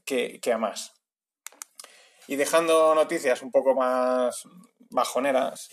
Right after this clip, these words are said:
lo de Telefónica al final no mola, eh, lo de Lagarde mola menos, nos vamos con cosas que molan, como blockchain. Ayer, eh, Cris, Cris Carrascosa, que es una joven abogada aquí de Valencia y experta en tecnología y en blockchain, pues public-,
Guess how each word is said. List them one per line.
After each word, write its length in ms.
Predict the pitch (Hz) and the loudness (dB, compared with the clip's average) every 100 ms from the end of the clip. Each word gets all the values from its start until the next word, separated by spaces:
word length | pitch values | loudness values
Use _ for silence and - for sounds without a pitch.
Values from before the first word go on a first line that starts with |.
| - 117 | -14 -8
lo 100 | 110 | -8
de 100 | 107 | -6
Telefónica 580 | 113 107 - 120 120 | -6 -4 -4 -2 0
al 60 | 117 | 0
final 480 | 127 120 120 120 123 | 0 -4 -4 -6 -10
no 180 | 123 120 | -6 0
mola, 500 | 135 139 135 143 139 | 2 4 4 4 0
eh, 320 | - 120 117 113 | -4 -4 -6 -4
lo 140 | 117 | -2
de 80 | 113 | -2
Lagarde 380 | 113 117 120 - - | -2 0 -2 -4 -6
mola 280 | 131 123 | -2 -2
menos, 460 | 127 131 127 - - _ _ - | -2 -4 -6 -10 -18 _ _ 0
nos 80 | 135 | 2
vamos 180 | 311 | 2
con 120 | - 127 | 2 0
cosas 240 | 143 139 | 0 -2
que 140 | 123 | -2
molan, 320 | 107 101 - - | -4 -6 -8 -6
como 240 | 120 113 | -2 0
blockchain. 440 | 117 113 - - 90 _ _ _ _ _ - | 0 -2 -4 -12 -14 _ _ _ _ _ -10
Ayer, 520 | 143 135 160 170 - | -4 0 2 2 -2
eh, 320 | 139 131 127 117 | 0 2 0 -2
Cris, 360 | 120 - - - | -8 -8 -8 -4
Cris 220 | 156 - | -4 4
Carrascosa, 580 | 147 139 - 156 170 165 | 4 6 4 2 4 2
que 60 | |
es 100 | 117 | -2
una 380 | 127 123 120 117 | 0 0 2 0
joven 720 | - 127 123 123 120 120 120 - | 2 4 6 4 0 -6 -6 -2
abogada 400 | 123 117 127 120 | 0 4 4 4
aquí 180 | 120 | 0
de 60 | 120 | 2
Valencia 480 | 113 151 - 120 110 | 2 2 -2 -2 -2
y 80 | 110 | -4
experta 560 | - 123 120 123 117 | -2 0 0 2 2
en 240 | 113 113 113 | 0 -4 -6
tecnología 760 | 113 113 107 101 160 139 113 | -6 -4 -6 -8 -2 0 0
y 80 | 110 | -2
en 100 | 110 | -2
blockchain, 480 | 131 139 - 151 - _ - _ _ _ _ - | -2 0 -4 -8 -10 _ -20 _ _ _ _ -6
pues 220 | 135 120 | -6 -4
public-, 380 | 135 131 120 | -2 -2 -2